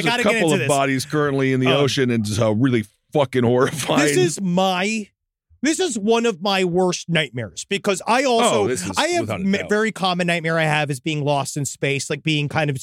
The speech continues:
Speaker 2: like, in a capsule, like, floating through space. This is in that realm.
Speaker 1: So that begs a, that's a good question. We can talk, we can throw it up, get into the story a little bit, but lost in space or lost at sea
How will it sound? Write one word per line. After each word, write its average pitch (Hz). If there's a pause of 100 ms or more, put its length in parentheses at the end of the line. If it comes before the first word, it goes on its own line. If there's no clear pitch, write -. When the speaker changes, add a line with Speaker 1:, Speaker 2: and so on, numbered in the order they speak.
(100)
Speaker 2:
like, 156 (280)
in 185
a 156 (100)
capsule, 160
like, 147
floating 147
through 147
space. 147 (220)
This 294
is 302
in 196
that 165
realm. 127 (100)
Speaker 1:
So 135
that 147
begs 120
a, 110
that's 131
a 131
good 117
question. 143
We 107
can 104
talk, 117
we 117
can 107
throw 127
it 127
up, 101
get 127
into 135
the 110
story 156
a -
little 123
bit, 107
but 110 (260)
lost 123
in 120
space 135
or 107
lost 113
at 110
sea 123